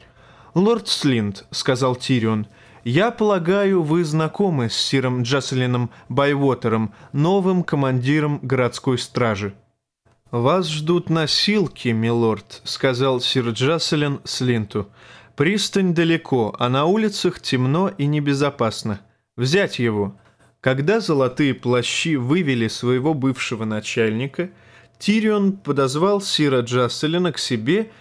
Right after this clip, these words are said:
и вручил ему свёрнутый пергамент. «Путешествие будет долгим, и лорду Слинту понадобится общество. Позаботьтесь, чтобы эти шестеро отправились вместе с ним».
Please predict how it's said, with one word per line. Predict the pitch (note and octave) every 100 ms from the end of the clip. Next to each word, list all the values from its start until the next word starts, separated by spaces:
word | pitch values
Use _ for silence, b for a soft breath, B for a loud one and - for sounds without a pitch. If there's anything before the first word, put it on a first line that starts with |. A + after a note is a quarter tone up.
| B
и | B2+
вручил | B2 C3+ C3 A3+ A#3+
ему | G3 D#3
свёрнутый | - C3+ E3+ F3+ E3+ - D#3
пергамент. | - D3+ A#2+ A#2+ A2 G2 - - _ _ _ _
«Путешествие | - C#3 D#3+ - G#3 A3 - - A2 G#2 - -
будет | C#3 F3+ F3+ F#3 -
долгим, | D#3+ F#3 C#3+ A2+ A2 G2+ - b b -
и | C3+
лорду | D3 D#3+ C3+ C#3
Слинту | - E3 F#3 G#3+ G3 G3+ G3 _
понадобится | C#3 D3 D#3 D3 C#3+ D#3+
общество. | - C#3+ C3 - A#2+ - - A2+ b b b b
Позаботьтесь, | C3 B2 D3+ F3 B3+ B3+ G3+ F#3 -
чтобы | - - F3 E3
эти | D#3+ D#3
шестеро | C#3 - G#3+ - F3+ E3 - B B
отправились | C3+ - - G#3 G#3 F#3+ F3 -
вместе | C3+ C#3+ D3+ - D#3
с | -
ним». | C3+ A#2 G#2+